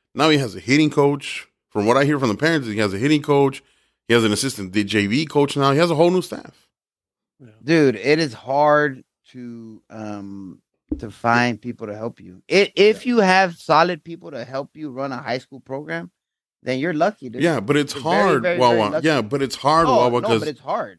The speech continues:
Speaker 1: I know it's hard, but it's hard 'cause you're gonna have a program that's in the D three playing D one schools. They're gonna get their ass kicked all the time.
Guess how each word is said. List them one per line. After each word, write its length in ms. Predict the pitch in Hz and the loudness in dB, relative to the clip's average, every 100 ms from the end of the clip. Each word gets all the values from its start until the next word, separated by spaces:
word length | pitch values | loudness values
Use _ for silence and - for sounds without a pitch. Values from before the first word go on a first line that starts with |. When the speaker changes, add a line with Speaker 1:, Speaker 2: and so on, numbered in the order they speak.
| - | 0
Speaker 1:
I 80 | 143 | 4
know 160 | 214 | 4
it's 140 | 175 - | 2 2
hard, 400 | 180 196 113 104 | 2 2 2 0
but 100 | 117 | -2
it's 100 | - | -2
hard 260 | 180 185 | -2 -2
'cause 160 | 131 113 | -4 -6
you're 120 | 135 | -2
gonna 180 | 156 151 | 0 0
have 100 | 139 | 0
a 60 | 110 | -2
program 500 | - 180 185 143 127 | -2 0 2 2 2
that's 140 | 123 | 2
in 80 | 120 | 0
the 80 | 104 | 0
D 180 | 131 139 | -2 -6
three 240 | 147 147 | -4 -4
playing 360 | 127 120 113 113 | -2 0 0 0
D 120 | 143 | 2
one 220 | 123 110 | 2 2
schools. 280 | - 180 139 | 0 0 2
They're 120 | 135 | 2
gonna 120 | 131 | 2
get 140 | 117 107 | 0 -2
their 100 | 101 | -2
ass 200 | 156 180 | -2 -4
kicked 240 | 110 95 | -8 -10
all 60 | 98 | -10
the 60 | |
time. 240 | 92 117 | -4 -2